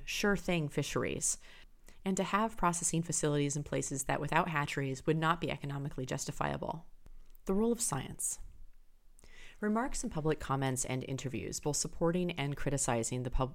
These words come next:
the hatchery program, frequently drew upon science, or lack thereof, as the arbiter of whether hatcheries were potentially harmful. Some participants reflected beliefs that hatcheries are operated and managed under best available science,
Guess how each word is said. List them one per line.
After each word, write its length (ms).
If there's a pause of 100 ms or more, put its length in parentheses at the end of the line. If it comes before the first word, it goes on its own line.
(140)
the 80
hatchery 320
program, 480 (300)
frequently 440
drew 200
upon 340
science, 580
or 160
lack 280
thereof, 440 (380)
as 160
the 140
arbiter 520
of 120
whether 180
hatcheries 540
were 60
potentially 500
harmful. 580 (540)
Some 240
participants 580
reflected 380
beliefs 480
that 160
hatcheries 440
are 120
operated 480
and 100
managed 540
under 280
best 320
available 320
science, 600